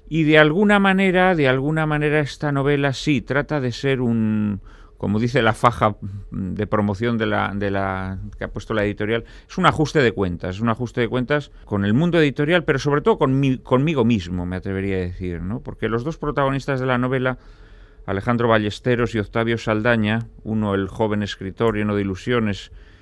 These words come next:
el otro el, el escritor veterano lleno de desengaños y de heridas,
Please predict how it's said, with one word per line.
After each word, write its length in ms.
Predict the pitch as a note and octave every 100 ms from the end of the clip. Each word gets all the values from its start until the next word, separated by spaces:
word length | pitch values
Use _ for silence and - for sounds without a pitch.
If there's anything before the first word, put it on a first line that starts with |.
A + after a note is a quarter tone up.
| - -
el 160 | G2+
otro 340 | A#2+ A#2 A2 A2
el, 160 | G#2
el 160 | G2+ G2
escritor 760 | G2 - F#2+ - A2+ G#2 G2 - - - -
veterano 600 | G2+ G#2+ G#2+ A2+ B2+ A2+
lleno 240 | G#2 G#2+ A2
de 100 | G#2
desengaños 680 | G2+ - G2+ A2+ A#2 G#2+ -
y 80 | G2+
de 120 | G#2
heridas, 500 | G#2 A#2+ G#2+ A#2